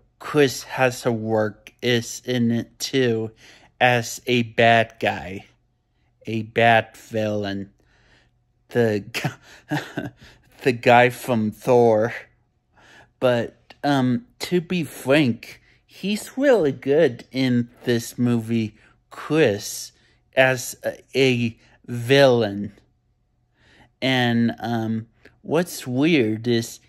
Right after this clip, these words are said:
he has a beard, a thick beard, <laughs> which it reminds me of Gandalf Wizard from the Harry Potter movies and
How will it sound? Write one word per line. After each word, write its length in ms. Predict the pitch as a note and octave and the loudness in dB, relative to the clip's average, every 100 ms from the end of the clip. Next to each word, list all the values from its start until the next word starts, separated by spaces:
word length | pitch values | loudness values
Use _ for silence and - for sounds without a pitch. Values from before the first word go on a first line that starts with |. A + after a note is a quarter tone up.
| _ | _
he 320 | - D3+ D#3+ | -14 -8 -6
has 480 | D#3 D#3+ E3+ D#3+ - | -4 0 0 0 -8
a 200 | - C3 | -4 -2
beard, 760 | A2+ - B2 C3 A2 G#2 A2 A#2 - _ _ _ _ _ _ _ _ _ - | -2 -4 -2 0 0 -2 -8 -12 -20 _ _ _ _ _ _ _ _ _ -4
a 360 | A#2 A2+ G#2 _ _ _ _ | -2 -2 -4 _ _ _ _
thick 600 | - - D3+ - _ - | -10 -2 -2 -2 _ -2
beard, 600 | C3 C3 A2 A#2+ C#3+ - - _ - - _ | 2 4 4 2 0 -4 -14 _ -20 -20 _
<laughs> 500 | - - - - - | -20 -20 -20 -20 -6
which 520 | C#3+ C3+ B2+ - - - - - | 0 2 0 -6 -8 -16 -20 -8
it 240 | C#3+ C#3+ - | -4 -4 -2
reminds 680 | D#3 E3+ F#3+ F#3 F3+ - D3 | 2 4 4 2 0 -6 -4
me 380 | D#3 D3+ D3 | 0 2 0
of 560 | - C3+ B2+ B2 B2 - _ _ _ _ _ - | 2 4 6 4 -2 -12 _ _ _ _ _ -2
Gandalf 880 | C#3 C#3 C#3 B2+ B2+ B2+ A#2+ A#2+ A#2 _ _ _ - | 2 4 2 4 6 6 6 2 -2 _ _ _ -2
Wizard 800 | C3 C3+ C3 - A2+ G2+ G#2 - _ _ | 2 4 4 -2 -4 -4 -8 -16 _ _
from 500 | - - C3 A#2 A#2 - | -8 -2 2 2 0 0
the 160 | C3+ | 0
Harry 500 | A#2 - C#3+ C3 C3 | 0 -2 -2 0 0
Potter 580 | A#2+ - C3+ B2 A#2+ B2+ | -2 0 4 4 2 0
movies 720 | A#2+ B2 B2 A#2 B2 C3 - | 2 2 0 -2 -4 -6 -2
and 340 | C3+ B2+ C3 | 0 0 -2